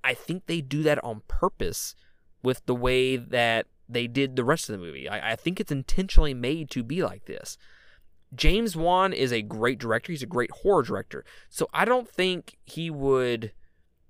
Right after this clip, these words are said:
just unbeknownst to him, put some of this stuff in there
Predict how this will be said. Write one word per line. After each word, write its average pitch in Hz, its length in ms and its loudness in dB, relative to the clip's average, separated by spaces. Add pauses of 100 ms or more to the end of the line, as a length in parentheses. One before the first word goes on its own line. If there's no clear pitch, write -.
(100)
just 131 200 -6 (1120)
unbeknownst 156 600 2
to 127 80 0
him, 139 360 2
put - 280 -2
some 143 140 0
of 131 80 0
this 117 80 -4
stuff 120 240 0
in 139 140 2
there 104 360 -2